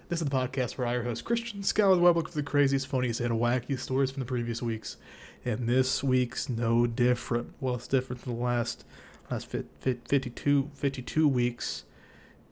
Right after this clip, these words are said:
And in the last fifty-two weeks, like, the Queen, the Queen died.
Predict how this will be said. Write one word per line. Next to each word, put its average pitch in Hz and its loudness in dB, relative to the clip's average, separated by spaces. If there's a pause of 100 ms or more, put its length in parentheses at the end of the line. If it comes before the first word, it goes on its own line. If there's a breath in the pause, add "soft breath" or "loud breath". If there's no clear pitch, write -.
(120)
And 117 -2
in 127 0
the 113 0
last 120 0
fifty-two 127 -2
weeks, 120 0
like, 113 -6
the 120 -4
Queen, 127 -2
the 135 -4
Queen 127 -4
died. 127 -2